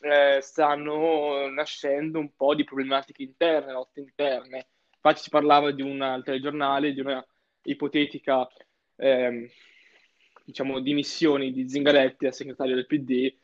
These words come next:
eh, nei prossimi giorni. Ma il P D ha avuto sempre dentro un po' mentalità che volevano il potere, penso prima Renzi, poi adesso quando se n'è andato abbiamo avuto Zingaretti. Boh, mm,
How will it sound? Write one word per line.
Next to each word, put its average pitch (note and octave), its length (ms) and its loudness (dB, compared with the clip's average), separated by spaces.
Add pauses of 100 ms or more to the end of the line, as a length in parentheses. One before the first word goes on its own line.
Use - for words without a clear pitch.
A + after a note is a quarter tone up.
(340)
eh, B2 500 -2
nei C3 160 4
prossimi C#3 460 0
giorni. B2 500 -2 (540)
Ma C#3+ 280 6
il C#3 100 2
P E3 100 -6
D D3+ 120 0
ha F3 40 6
avuto D#3+ 260 2
sempre D3+ 320 0
dentro C#3 340 -4
un C#3 60 -6
po' C#3+ 160 0
mentalità C3 1080 0 (280)
che - 100 -8
volevano C#3 320 2
il C#3 80 -8
potere, C#3 560 2
penso - 220 -20
prima C3+ 240 -4
Renzi, C#3 500 -4
poi B2 240 -8
adesso B2 480 -8 (380)
quando B2+ 320 -4
se B2+ 140 -4
n'è B2+ 80 -2
andato C3 720 2
abbiamo B2+ 220 -2
avuto C3 140 -10
Zingaretti. C#3 880 4 (720)
Boh, C3+ 200 4 (520)
mm, B2+ 440 -4